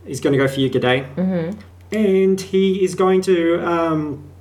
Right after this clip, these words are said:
Speaker 1: use his Mind Blast on you. So that's D C fifteen intelligence.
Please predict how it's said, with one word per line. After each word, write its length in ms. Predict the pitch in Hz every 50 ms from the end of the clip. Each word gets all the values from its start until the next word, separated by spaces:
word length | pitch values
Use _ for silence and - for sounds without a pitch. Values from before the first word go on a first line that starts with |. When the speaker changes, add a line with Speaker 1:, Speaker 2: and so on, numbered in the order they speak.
| - - -
Speaker 1:
use 360 | 170 160 165 165 165 165 - -
his 300 | 175 165 165 156 - 156
Mind 440 | 139 139 143 151 160 170 185 185
Blast 460 | 175 151 143 143 147 160 156 - - - -
on 360 | - 170 165 165 160 160 160
you. 240 | 175 202 190 156 131
So 120 | - - 147
that's 220 | 156 156 160 -
D 160 | - - 165 165
C 220 | 165 - 170 156
fifteen 520 | 156 - 165 160 165 - 175 170 170 170 165
intelligence. 880 | 165 165 165 175 180 196 196 - 156 147 - - - - - - -